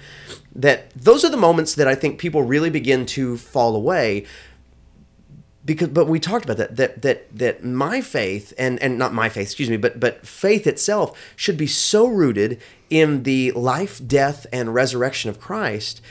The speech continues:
that that is the centra-, central point of Scripture. Even though you, that's not in the middle of the Bible, it's the central point of Scripture, because that is,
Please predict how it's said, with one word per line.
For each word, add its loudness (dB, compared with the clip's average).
that 2
that 0
is -4
the -4
centra-, 2
central 4
point 0
of 0
Scripture. -2
Even 0
though 12
you, 4
that's 0
not 4
in -2
the 2
middle 6
of 4
the 4
Bible, 2
it's -2
the 0
central 0
point -2
of -6
Scripture, -2
because -6
that -4
is, -2